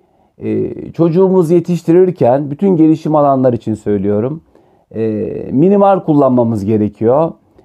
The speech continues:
E, daha dengeli kullanmamız gerekiyor. Ve, e, çocuğa yaptığı değil, e, yapması gerekeni söylememiz gerekiyor. "Ya neden oturmuyorsun?"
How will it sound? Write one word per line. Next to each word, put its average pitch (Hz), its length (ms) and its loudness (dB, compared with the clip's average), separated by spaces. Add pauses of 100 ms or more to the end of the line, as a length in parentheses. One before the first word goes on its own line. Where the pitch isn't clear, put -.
(220)
E, 104 320 -8
daha 165 280 2
dengeli 156 460 2
kullanmamız 107 600 -2
gerekiyor. 123 640 -2 (520)
Ve, 196 380 2 (360)
e, 107 800 -2 (260)
çocuğa 202 480 2
yaptığı 208 640 2
değil, 202 400 2 (600)
e, 113 160 -6
yapması 165 720 0
gerekeni 143 480 2
söylememiz 104 560 -2
gerekiyor. 101 540 -2 (280)
"Ya 165 140 2
neden 214 460 2
oturmuyorsun?" 123 880 0